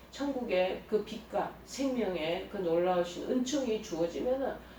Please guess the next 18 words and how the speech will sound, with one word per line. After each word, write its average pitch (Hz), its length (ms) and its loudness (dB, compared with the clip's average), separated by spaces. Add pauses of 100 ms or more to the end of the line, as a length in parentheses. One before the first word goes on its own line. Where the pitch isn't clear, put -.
(160)
우리 233 180 0
안에서 247 460 4
그런 214 360 0
놀라운 233 720 4 (120)
조이가 190 520 0
생성되고 202 960 0 (260)
그것이 185 300 -2
만연하게 156 580 0
꽃피운다고 208 960 0 (100)
말하고 160 580 -2
있는 175 240 -2
것입니다. 156 420 -8 (480)
여러분, 196 220 2
사라 247 300 4
자신도 269 680 4 (280)
늙어서, 262 500 6 (280)
늙어서 202 440 2
단산하였잖아요. 175 840 -4